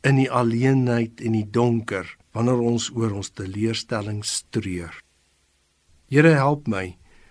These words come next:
om op te staan en my teleurstellings blink te vryf en daarvan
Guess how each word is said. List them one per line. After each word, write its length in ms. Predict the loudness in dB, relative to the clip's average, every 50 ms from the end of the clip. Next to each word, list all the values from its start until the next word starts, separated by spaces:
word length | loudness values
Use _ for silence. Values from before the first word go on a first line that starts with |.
| _ _ -6
om 80 | -4 -2
op 220 | -2 -2 -2 -2
te 80 | -2 -2
staan 460 | -2 -2 -2 -4 -4 -2 -2 -4 -6 -6
en 80 | -6 -4
my 120 | -4 -4 -2
teleurstellings 880 | -4 -4 -2 -2 -2 -2 -2 -2 -4 -4 -4 -4 -2 -4 -4 -6 -8 -10
blink 340 | -10 -8 -6 -6 -8 -6 -8
te 80 | -10 -10
vryf 480 | -8 -10 -10 -10 -10 -12 -16 -16 -18 -20 -20 _ _ _ -20 -20 -20 -20 -20 -20 -20 -20 -20 -20 -20 -20 -20 -20 -20 -20 _ _ _ _ _ _
en 160 | -10 -10 -6
daarvan 600 | 0 4 6 6 6 4 4 2 0 0 0 -4